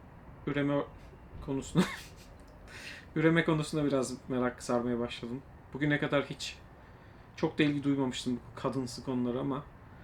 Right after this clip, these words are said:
işte yumurtalar, zigotlar, migotlar.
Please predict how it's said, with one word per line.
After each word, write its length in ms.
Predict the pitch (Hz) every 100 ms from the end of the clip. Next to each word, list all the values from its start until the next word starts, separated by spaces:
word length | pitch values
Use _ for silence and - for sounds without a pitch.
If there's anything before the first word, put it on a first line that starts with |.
| - -
işte 180 | - 123
yumurtalar, 720 | 139 127 - 120 123 120 - - - - - - - - - - - - -
zigotlar, 500 | 123 123 - 120 117
migotlar. 580 | 120 120 120 - 120